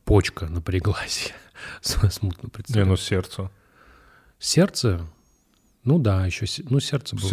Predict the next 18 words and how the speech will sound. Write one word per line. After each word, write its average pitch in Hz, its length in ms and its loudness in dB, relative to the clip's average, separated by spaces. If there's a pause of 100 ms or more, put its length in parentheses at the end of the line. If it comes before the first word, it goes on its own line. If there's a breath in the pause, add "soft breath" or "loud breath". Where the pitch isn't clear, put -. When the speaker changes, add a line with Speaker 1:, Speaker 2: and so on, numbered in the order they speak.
Speaker 2:
Сердце 104 140 0
очень 107 280 2
зависит 110 280 -2
от 87 80 -4
настроения, 82 480 -6
нет, 87 260 -8
разве? 92 240 -12 (120)
Speaker 1:
Н-, 135 140 -8 (140)
ну, 120 440 -4
там, 110 220 -2
когда, 101 420 -4
когда 104 280 -2
обычное 98 460 -2
сердце, 123 640 -2
это 98 280 -6
всё-таки - 360 -6
выброс 95 440 -2 (120)
с-, - 180 -10